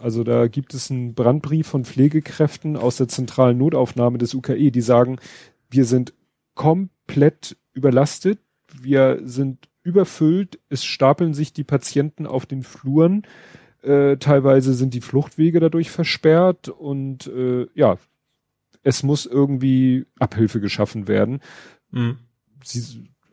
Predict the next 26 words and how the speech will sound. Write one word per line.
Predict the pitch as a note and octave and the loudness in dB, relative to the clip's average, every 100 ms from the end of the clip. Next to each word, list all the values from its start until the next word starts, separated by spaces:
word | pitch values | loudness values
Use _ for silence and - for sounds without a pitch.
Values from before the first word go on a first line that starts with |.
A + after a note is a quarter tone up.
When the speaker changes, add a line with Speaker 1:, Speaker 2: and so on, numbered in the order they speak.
| - | -4
Speaker 1:
ein | B2 B2 | 0 0
Vorschlag | C#3+ C#3 C3+ B2 | 2 2 2 0
von | C3+ | -2
denen | B2+ B2+ | -2 -2
ist | A#2+ | -2
besseres | C3 B2 C3+ - | 0 2 0 -2
Patientenmanagement, | B2 A#2 - B2 C#3+ D3 C#3+ C#3+ - C#3+ C#3 | -4 -2 0 0 0 -4 -4 -4 -4 -4 -4
dass | - | -4
die | C3 C3 - | -4 -6 -8
<laughs> | - C#3+ | -18 -14
schneller | - - C3 C3 C3 - _ _ | -8 2 4 6 4 2 _ _
verlegt | _ C3+ B2 B2 - | _ 0 2 2 4
werden. | D3+ D#3 E3+ | 4 4 2
Also | - G#2+ A2 _ - | -4 -6 -8 _ -6
weiß | A2 | -6
ich | B2+ | -4
nicht, | G#2+ - | -8 -8
ob | - _ _ | -14 _ _
in | A#2 | -10
der | A#2 | -4
anderen | B2 B2+ | 0 2
Notaufnahme | C#3 C#3 - C3 B2+ | 4 4 2 2 0
oder | A#2 A#2 G2+ _ | 0 -2 -2 _
von | B2 | -6
der | A#2+ A#2+ | -2 0
Notaufnahme | B2+ - A#2+ B2+ A#2 A#2 | 0 -2 -4 0 0 0